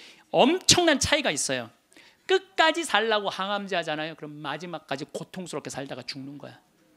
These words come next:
근데 내가 팔십이, 팔십이 넘으면, 여러분들, 지난번에 삼성의료원에서 조사를 해봤대요.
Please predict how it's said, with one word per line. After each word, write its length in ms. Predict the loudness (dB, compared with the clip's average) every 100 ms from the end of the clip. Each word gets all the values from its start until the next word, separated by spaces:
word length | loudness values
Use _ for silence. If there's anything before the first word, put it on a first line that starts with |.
| _ -20 _
근데 180 | 0 4
내가 300 | 6 4 4
팔십이, 540 | 0 0 -2 -2 -4 -6 -14 4
팔십이 520 | 6 8 4 6 4
넘으면, 380 | 6 6 4 4
여러분들, 600 | 6 4 4 4 4 0 -14 _
지난번에 340 | 4 4 4
삼성의료원에서 840 | 0 0 2 2 4 2 0 -4 -2
조사를 300 | 0 2 2
해봤대요. 400 | 0 -2 -2